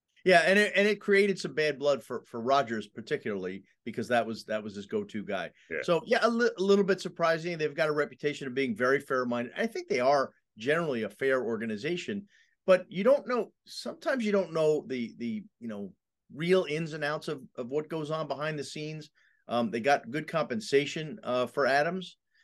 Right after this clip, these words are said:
Speaker 1: So I think that part, that, that, that had a role in it.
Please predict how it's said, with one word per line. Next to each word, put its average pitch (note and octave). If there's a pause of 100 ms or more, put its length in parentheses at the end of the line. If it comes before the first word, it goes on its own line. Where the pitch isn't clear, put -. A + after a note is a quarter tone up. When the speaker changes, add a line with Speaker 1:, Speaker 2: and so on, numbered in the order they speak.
(120)
Speaker 1:
So E3 (400)
I D3+
think F3
that E3
part, D3+
that, C#3
that, C3+
that A#2+
had D3
a D3+
role D3
in D3+
it. D3